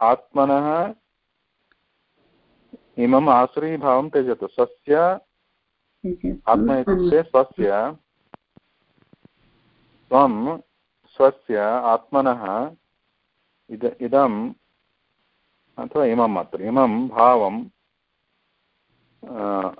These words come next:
Speaker 1: त्यजतु।
Speaker 2: त्यजतु।
Speaker 1: हम्म। अनन्तरं त्वं त्यज इति। त्वम् इत्युक्ते मध्यमपुरुषः। त-, त्यज। हम्म। so भवान् त्यजतु।
Speaker 2: हम्म।
Speaker 1: अनन्तरं?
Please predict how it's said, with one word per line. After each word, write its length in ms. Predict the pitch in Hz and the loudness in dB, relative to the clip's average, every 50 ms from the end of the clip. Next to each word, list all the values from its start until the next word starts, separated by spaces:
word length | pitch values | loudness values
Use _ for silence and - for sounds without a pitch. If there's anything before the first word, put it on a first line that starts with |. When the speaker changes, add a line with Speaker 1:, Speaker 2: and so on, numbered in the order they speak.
| - _ _ _ _ _ _ _ _ - | -20 _ _ _ _ _ _ _ _ 0
Speaker 1:
त्यजतु। 440 | 139 139 123 107 90 - - 87 80 - _ _ _ - | 0 2 2 2 0 0 -4 -8 -12 -12 _ _ _ -6
Speaker 2:
त्यजतु। 520 | - 196 185 - 180 170 156 _ - - - - _ _ _ _ _ _ _ _ _ _ _ _ _ _ _ _ _ _ - | -4 -4 -2 -4 -6 -10 -10 _ -18 -20 -20 -20 _ _ _ _ _ _ _ _ _ _ _ _ _ _ _ _ _ _ -14
Speaker 1:
हम्म। 140 | - 269 - - - _ _ _ _ - | -14 -14 -14 -16 -20 _ _ _ _ -4
अनन्तरं 540 | 107 113 123 127 120 127 127 127 139 139 135 - _ _ _ _ _ _ _ _ _ _ _ _ _ _ _ _ | 0 2 2 4 4 4 4 4 2 -2 -6 -14 _ _ _ _ _ _ _ _ _ _ _ _ _ _ _ _
त्वं 220 | - 117 123 156 160 | 0 2 2 2 0
त्यज 260 | - - 110 117 117 | -2 0 2 4 4
इति। 280 | 113 95 - - - - | 4 2 0 -2 -10 -14
त्वम् 280 | _ - 101 107 110 | _ -8 -6 -4 -6
इत्युक्ते 680 | 104 - _ 110 98 - - 139 143 139 131 127 120 113 | -6 -6 _ -6 -6 -6 -4 -6 -4 -2 -2 -4 -4 -4
मध्यमपुरुषः। 720 | 107 101 101 101 117 107 104 95 - - - - - - 80 | -4 -4 -2 0 0 0 0 0 -4 -6 -8 -10 -12 -12 -12
त-, 440 | - _ _ - 104 - - - - | -14 _ _ -6 -6 -6 -6 -4 -2
त्यज। 180 | 107 107 110 - | 0 2 2 2
हम्म। 760 | - - - _ _ _ _ _ _ _ _ - 104 123 139 - _ _ _ _ _ _ _ _ _ _ _ _ - | 0 0 -2 _ _ _ _ _ _ _ _ -20 -18 -18 -20 -20 _ _ _ _ _ _ _ _ _ _ _ _ -2
so 160 | 147 - 240 202 | -2 -2 -2 -2
भवान् 380 | 95 110 110 113 113 117 110 | 0 2 4 4 4 4 2
त्यजतु। 380 | - 110 101 95 95 165 - 214 | 0 -2 -2 0 0 2 2 2
Speaker 2:
हम्म। 1500 | 208 202 - - - _ - - - _ _ _ _ _ _ _ _ _ _ _ _ _ _ _ _ _ _ - 123 | 2 2 0 -6 -20 _ -20 -20 -20 _ _ _ _ _ _ _ _ _ _ _ _ _ _ _ _ _ _ -8 -2
Speaker 1:
अनन्तरं? 520 | 110 113 113 113 110 - 117 120 135 143 | 0 2 2 4 4 4 4 4 2 -2